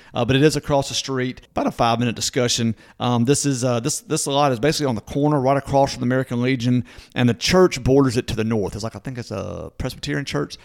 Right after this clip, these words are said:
that borders it to the north. So again, they, they approved it, no problem, uh, and so that was approved. The next one, this was for the, uh, John Lovell. Uh, this was the Mississippi Goat L L C.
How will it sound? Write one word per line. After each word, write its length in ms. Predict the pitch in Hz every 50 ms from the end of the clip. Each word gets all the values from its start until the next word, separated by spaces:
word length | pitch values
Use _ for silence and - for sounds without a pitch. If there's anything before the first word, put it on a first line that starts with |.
| - - -
that 80 | - -
borders 300 | 107 127 135 127 117 113
it 80 | 123
to 60 | - -
the 80 | - 117
north. 280 | 113 117 110 110 101
So 220 | - - 127 113 101 - - -
again, 300 | - 147 139 156 143 123
they, 200 | 113 123 120 123
they 140 | 127 - 127
approved 320 | 120 - - 151 151 147 123
it, 60 | -
no 140 | 120 127 113
problem, 480 | - - 131 127 123 120 117 120 117 107 - - - _ -
uh, 220 | - 113 104 104 98
and 120 | 107 110 101
so 300 | - - 123 117 113 107
that 180 | 117 113 -
was 160 | 104 117 101
approved. 460 | 110 104 - 120 113 110 107 107 - - -
The 60 | -
next 220 | 147 190 220 220 -
one, 180 | 185 180 170 165 - _ -
this 220 | 151 180 214 208 214
was 160 | 226 196 185
for 300 | - - 185 175 175 160
the, 260 | 135 156 151 147 139
uh, 220 | 139 139 135 127 127
John 280 | 113 127 147 143 139
Lovell. 360 | 135 127 117 92 90 85 - - - - - -
Uh, 160 | - 113 113
this 200 | 110 127 123 -
was 160 | 135 123 107
the 100 | 110 120
Mississippi 480 | 113 127 147 - 147 - 170 - 156 143
Goat 460 | 120 151 160 175 180 175 - - - - -
L 160 | - 147 147
L 100 | 151 147
C. 360 | 139 - - 156 156 156 147